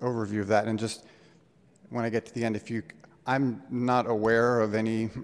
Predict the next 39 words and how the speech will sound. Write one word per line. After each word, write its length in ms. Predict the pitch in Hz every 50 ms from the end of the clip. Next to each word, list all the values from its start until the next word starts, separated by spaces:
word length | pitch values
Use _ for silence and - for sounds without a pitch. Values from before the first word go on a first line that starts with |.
| 117 110 -
<laughs> 300 | - 98 - 117 - -
problems 500 | - 127 113 110 104 110 117 117 110 101
out 220 | 113 107 110 104 107
there 280 | 113 110 113 117 113
that 180 | 107 104 104 98
are 260 | 104 98 98 101 101 - - -
me-, 240 | 117 113 113 117 -
meaning 420 | - 123 120 117 113 117 117 113 110
that 160 | 104 101 - - - - - - -
we 140 | - 110
aren't 220 | 107 104 107 104 87
operating 560 | 98 101 101 - 113 110 107 101 104 104 101
at 100 | 101 -
full 200 | - - 113 104
capacity 680 | 101 - - - - 98 98 - - 98 98 98 95 92 - - - - - -
right 200 | 117 110 104 95
now. 240 | 107 104 98 92
So 160 | 87 - - 107
if 100 | 95 -
there 120 | 113 104
are 40 | 101
specific 520 | - - - 95 - - 110 101 110 104
things 480 | - 113 104 101 101 101 - - - - - - - _ _ _ -
you're 220 | 127 110 104 101
aware 360 | 104 101 101 101 104 104 104 104
of 120 | 101 95
or 100 | 98 95
heard 320 | 101 95 90 87 104 104
about, 280 | 104 98 107 104 104 98
I'd, 120 | 101 98 92 -
I'd 160 | - 98 95
be 100 | 92 101
happy 300 | 90 92 92 - - 104 92 -
to 220 | - 101 95 92 - - - -
respond 380 | - 117 - - - 98 95 90
to 100 | - 101
those 140 | 98 90 -
directly. 480 | - 101 104 104 98 - 101 98 101 - - - - - - - - - - _ _ -
Uh, 340 | - 117 107 104 101 95